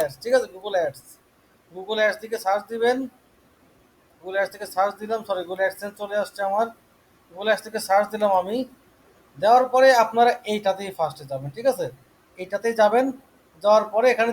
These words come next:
দিবেন কি Start Now, Start Now-এ দিবেন, দেওয়ার পরে আপনার এখানে আমার already ad account create করা আছে, তো আপনার এখানে আরেকটা ক্রিয়েট করতে হবে আর কি। তো এটা করবেন কি যে নিউ Google Ad Account, এখানে ক্লিক দিবেন, দেওয়ার পরে কি ক্রিয়েট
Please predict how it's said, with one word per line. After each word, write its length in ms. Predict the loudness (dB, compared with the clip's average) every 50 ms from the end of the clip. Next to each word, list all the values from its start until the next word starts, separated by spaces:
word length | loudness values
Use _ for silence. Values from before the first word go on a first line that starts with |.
| -2
দিবেন 160 | -2 -2 -4 -4 -6
কি 60 | -10 -2
Start 220 | 2 2 2 2 0 -4 -6
Now, 120 | -8 -8 -8 -14 -20 _ _ _ _ _ _ _ _ _ _ _ _ _ _ _ _ _ _ _ _ _ -20
Start 280 | -8 _ 0 0 0 0 -2
Now-এ 180 | -4 -4 -4 -4 -6
দিবেন, 220 | -2 0 0 0 0 -2 -6 -12 _ _ _ _ _ _ _ _ -2
দেওয়ার 280 | 2 6 6 6 6 4 2
পরে 160 | 2 4 4 6 6 4
আপনার 340 | 4 2 0 4 4 4 4 2 -4 -10 _ _ 0 0
এখানে 240 | 2 2 2 2 2 0 0 -4 _ _ -4
আমার 160 | 0 2 4 4 4
already 260 | 2 0 -2 -2 0 -2
ad 80 | 0 -2 -4
account 220 | -6 -6 -8 -8 -10 _
create 220 | -10 -10 -10 -8 _
করা 140 | -4 -4 -4 -4
আছে, 120 | -4 -8 -8 -6
তো 40 | -4 -4 -4
আপনার 180 | -6 -8 -12 -12 -10
এখানে 160 | -8 -6 -6 -4
আরেকটা 260 | -4 -6 -8 _ _ _
ক্রিয়েট 200 | _ -20 -20 _ _
করতে 160 | -20 -18 _ -16 -16
হবে 100 | -14 -16 -18
আর 60 | -20 _
কি। 100 | _ _ _ _ _ _ _ _ _ _ _
তো 60 | _ -12 -10 -8 -2
এটা 120 | -4 -2 0 0
করবেন 220 | -2 0 -2 -2 -4
কি 60 | -4 -6 -6
যে 60 | -4 -4 -2 -2
নিউ 120 | -2 -2 -2 -2 -4
Google 240 | -4 0 2 4 4 4
Ad 100 | 4 2 -2
Account, 220 | -4 -4 -6 -6 -8 -8
এখানে 180 | -8 -8 -8 -8 -10
ক্লিক 180 | -12 -16 -16 -14 _
দিবেন, 180 | -4 -2 -2 -2 0
দেওয়ার 180 | 0 0 0 -2 -2
পরে 120 | -6 -8 -8 -6 -6
কি 80 | -8 -8 -8 -10 _ _ _ _ _ _ _ _ -12
ক্রিয়েট 380 | -8 2 6 6 6 6 4